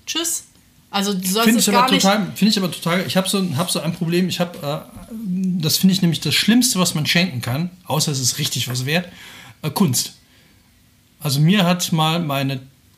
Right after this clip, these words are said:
Speaker 2: weiß gar nicht mehr, wer das war, irgend-, irgendeine Verwandte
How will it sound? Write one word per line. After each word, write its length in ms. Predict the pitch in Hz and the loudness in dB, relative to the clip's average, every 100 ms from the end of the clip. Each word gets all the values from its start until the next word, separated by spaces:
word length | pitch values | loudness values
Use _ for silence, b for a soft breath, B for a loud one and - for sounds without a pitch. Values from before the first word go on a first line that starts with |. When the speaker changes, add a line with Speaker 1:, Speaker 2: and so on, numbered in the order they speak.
| _ _ _ _ _ _ - | _ _ _ _ _ _ -8
Speaker 2:
weiß 180 | 123 - | -4 -2
gar 80 | |
nicht 140 | 120 104 | -2 -2
mehr, 80 | 101 | -4
wer 140 | 147 | -2
das 220 | 160 - 117 | -2 -2 -4
war, 160 | 123 | -4
irgend-, 200 | 196 190 | -2 -2
irgendeine 340 | 185 196 185 147 | 0 2 2 2
Verwandte 680 | 147 131 185 185 214 208 | 0 2 2 2 0 0